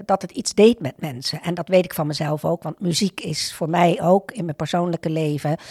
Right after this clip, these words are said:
Eh, als de muziek aangaat, dan bepaalt het, eh, je stemming. Dan, eh, gaat er iets in je lichaam, gebeurt er letterlijk.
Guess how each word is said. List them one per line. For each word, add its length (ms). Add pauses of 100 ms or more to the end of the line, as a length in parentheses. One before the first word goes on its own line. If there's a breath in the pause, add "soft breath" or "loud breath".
(400 loud breath)
Eh, 220
als 220
de 80
muziek 340
aangaat, 800
dan 460
bepaalt 520
het, 260
eh, 360
je 80
stemming. 760
Dan, 400
eh, 400
gaat 300
er 80
iets 220
in 160
je 80
lichaam, 400
gebeurt 520
er 100
letterlijk. 720